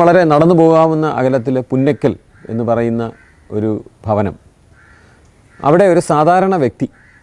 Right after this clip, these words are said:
ഇദ്ദേഹം മരിച്ച് ഒരു ഏഴ് വർഷം കഴിഞ്ഞതിന് ശേഷം അദ്ദേഹത്തിൻ്റെ ഏകദേശം എൺപതിലേറെ, ആ, കൃതികൾ ചേർത്തുകൊണ്ട് ഒരു പു-, പുസ്തകം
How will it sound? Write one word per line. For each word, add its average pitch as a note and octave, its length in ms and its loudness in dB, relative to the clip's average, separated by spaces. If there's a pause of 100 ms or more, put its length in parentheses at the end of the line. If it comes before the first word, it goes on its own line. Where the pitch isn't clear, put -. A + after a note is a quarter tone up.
(880)
ഇദ്ദേഹം D#3+ 340 0
മരിച്ച് C3 360 -2 (300)
ഒരു B2 160 0 (720)
ഏഴ് C#3+ 240 2
വർഷം B2+ 320 -4
കഴിഞ്ഞതിന് A2 460 -4
ശേഷം F#2 260 -8 (1200)
അദ്ദേഹത്തിൻ്റെ C3+ 460 0 (220)
ഏകദേശം C3 420 -2 (160)
എൺപതിലേറെ, C3 680 2 (800)
ആ, G#2+ 60 -6 (180)
കൃതികൾ C#3 340 2 (120)
ചേർത്തുകൊണ്ട് A2+ 520 -4 (840)
ഒരു D#3 140 -4
പു-, D3+ 280 -2
പുസ്തകം F#3 300 0